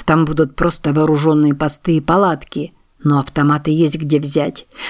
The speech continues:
Двоюродный брат Мартина служит в гарнизоне Дерикауна, то есть еще недавно служил. В общем, у тех, кто во плоти, тоже есть семьи. Им нужно безопасное место. Так что я сейчас возьму лопаты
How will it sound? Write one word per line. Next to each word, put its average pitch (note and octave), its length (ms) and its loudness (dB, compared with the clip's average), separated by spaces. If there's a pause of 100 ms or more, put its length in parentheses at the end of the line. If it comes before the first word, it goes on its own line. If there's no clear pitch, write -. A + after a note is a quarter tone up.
Двоюродный D3+ 600 2
брат D3+ 300 -2
Мартина E3 520 -2
служит D#3 400 2
в D#3 80 -8
гарнизоне D3+ 580 2
Дерикауна, E3 880 -2 (320)
то E3 100 0
есть D3 220 -2
еще D3+ 220 0
недавно E3 480 0
служил. E3+ 540 0 (340)
В D#3+ 120 2
общем, D#3 420 -2 (240)
у D#3+ 100 2
тех, D#3+ 240 0
кто - 200 -2
во D3+ 120 2
плоти, E3+ 540 -2 (340)
тоже D#3+ 260 2
есть D3 260 -2
семьи. D3+ 540 0 (240)
Им E3 160 4
нужно D3 320 2
безопасное D3+ 680 -2
место. E3+ 480 -2 (500)
Так D3 180 -2
что - 180 -4
я D3+ 120 2
сейчас E3 440 -4
возьму D#3+ 300 0
лопаты D3+ 640 -2